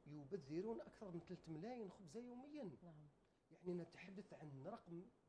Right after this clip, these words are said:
Speaker 1: رهيب، مهيب.
Speaker 2: مم.
Speaker 1: ثلاثة ملايين خبزه لو كان نروحوا الى احدى الدول التي تعاني الفقر والمجاعه، الى، إلى جيراننا فقط، يعني نهبطوا الجنوب ال-، ال-، اللي راهم، يعني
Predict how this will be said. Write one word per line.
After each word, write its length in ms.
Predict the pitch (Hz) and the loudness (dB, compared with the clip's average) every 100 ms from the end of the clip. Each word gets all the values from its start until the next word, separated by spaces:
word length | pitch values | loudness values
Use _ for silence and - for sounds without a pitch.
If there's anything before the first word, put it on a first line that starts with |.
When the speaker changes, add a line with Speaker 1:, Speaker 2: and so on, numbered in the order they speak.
| 147 175 - 151 - - 113 - | -16 -16 -20 -20 -20 -18 -18 -14
Speaker 1:
رهيب، 420 | 160 139 190 170 - 147 | -14 -2 2 4 2 0
مهيب. 380 | 156 180 175 139 | 2 6 6 6
Speaker 2:
مم. 0 | 143 - - - - | 2 -10 -14 -16 -8
Speaker 1:
ثلاثة 180 | 147 160 | 0 12
ملايين 200 | 254 247 | 12 12
خبزه 280 | 202 170 214 | 12 12 12
لو 100 | 202 | 12
كان 180 | 214 | 10
نروحوا 280 | 202 196 185 | 12 12 12
الى 180 | 185 180 | 12 12
احدى 240 | - 156 | 12 8
الدول 400 | 160 170 165 170 160 - - | 8 10 12 12 10 -2 0
التي 220 | 143 139 - | 2 2 4
تعاني 340 | 156 147 160 | 6 10 10
الفقر 420 | - 202 202 170 | 8 6 10 8
والمجاعه، 800 | 151 139 131 131 160 180 180 190 | 8 6 6 6 12 12 12 12
الى، 280 | 196 143 139 | 12 12 12
إلى 140 | 175 156 - - 403 392 370 269 | 10 6 0 0 6 6 4 2
جيراننا 380 | 226 311 349 226 | 6 10 12 12
فقط، 300 | - 220 202 | 10 8 8
يعني 180 | 185 165 | 12 12
نهبطوا 280 | 160 156 170 | 10 10 8
الجنوب 340 | 151 165 143 | 12 10 10
ال-، 120 | 151 143 - - - | 6 2 -2 -8 -2
ال-، 300 | 151 151 160 | 0 2 2
اللي 240 | 151 151 | 2 8
راهم، 360 | 165 160 156 151 | 12 12 12 12
يعني 640 | 151 165 160 131 147 147 | 12 12 8 8 8 8